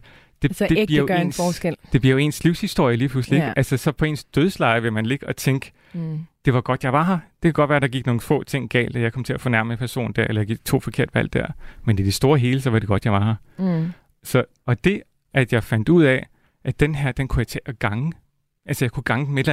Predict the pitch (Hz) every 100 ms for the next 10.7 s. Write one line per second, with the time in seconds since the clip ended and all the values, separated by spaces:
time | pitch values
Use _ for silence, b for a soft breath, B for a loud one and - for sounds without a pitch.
0 | 135 147 165 190 117 _ b b b _
1 | _ - 143 147 131 - 151 139 135 123
2 | - 143 - 117 - _ b b - -
3 | 143 156 143 135 - 135 151 147 B B
4 | B - - 131 135 - 123 117 123 -
5 | - - 117 135 117 110 - - 131 -
6 | 147 - 175 175 120 101 _ - 120 107
7 | 101 104 107 - 117 113 101 104 b b
8 | b 123 104 101 104 - 113 120 113 120
9 | 127 117 120 110 131 123 104 95 95 B
10 | B B B B - 131